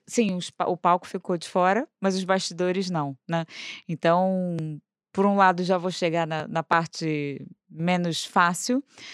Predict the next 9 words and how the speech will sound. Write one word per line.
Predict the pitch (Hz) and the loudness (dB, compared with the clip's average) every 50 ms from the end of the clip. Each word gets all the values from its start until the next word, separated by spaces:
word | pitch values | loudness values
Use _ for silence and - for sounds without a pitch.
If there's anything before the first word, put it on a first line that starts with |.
| - - - _ - | -20 -20 -16 _ 0
mas, | 185 185 180 | 0 0 0
por | - - 208 | 0 0 0
um | 196 196 | 2 4
lado, | 190 190 208 202 208 | 4 2 2 2 -2
foi | - - 214 | -2 -2 0
um | 214 214 208 | 0 0 -2
período | 202 - 208 202 196 202 196 196 214 208 | -2 0 0 0 2 0 0 0 -2 -2
extremamente | 202 - - - 240 233 240 240 220 214 220 - - | -2 -4 -2 0 2 4 4 4 4 2 -2 -2 -2
produtivo, | - 196 180 180 180 - - - 190 190 208 - | -2 -2 -2 -2 -4 -4 -2 -2 -2 -2 -2 -8